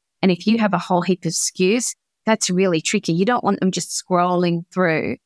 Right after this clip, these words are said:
So they do a beautiful job of making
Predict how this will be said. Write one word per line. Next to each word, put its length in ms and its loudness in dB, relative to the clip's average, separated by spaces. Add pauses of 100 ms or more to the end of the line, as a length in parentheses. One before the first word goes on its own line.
(280)
So 340 0
they 160 2
do 160 0
a 80 2
beautiful 600 0
job 420 -2 (120)
of 200 -4
making 760 0